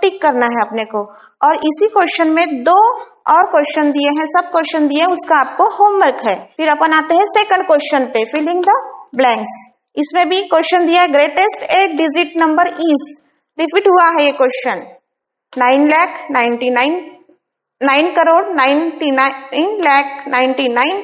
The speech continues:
थाउजेंड नाइन हंड्रेड नाइंटी नाइन, ये इसका answer है। आंसर लिखने के बाद अंडरलाइन करना है। Second question देखिए, B, smallest nine digit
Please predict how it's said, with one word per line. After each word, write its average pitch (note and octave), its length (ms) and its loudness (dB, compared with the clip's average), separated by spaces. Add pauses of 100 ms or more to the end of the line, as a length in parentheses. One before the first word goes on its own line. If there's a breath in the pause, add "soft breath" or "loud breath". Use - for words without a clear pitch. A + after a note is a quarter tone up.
थाउजेंड D4 460 2
नाइन A#3+ 300 0
हंड्रेड B3 360 0
नाइंटी A3+ 400 -4
नाइन, A#3 320 0 (760)
ये D4+ 140 2
इसका D#4+ 280 0 (340)
answer E4+ 400 2
है। G#3 160 -4 (300)
आंसर C#4 340 2
लिखने D#4 260 -4
के D#4 120 -2
बाद E4 200 2 (240)
अंडरलाइन D#4+ 540 2
करना A3+ 280 -2
है। G#3+ 200 -8
Second C#4+ 380 -2
question E4 340 0
देखिए, D#4+ 360 2 (120)
B, C#4+ 180 2 (340)
smallest D4+ 640 0
nine D#4 300 0
digit E4+ 340 -2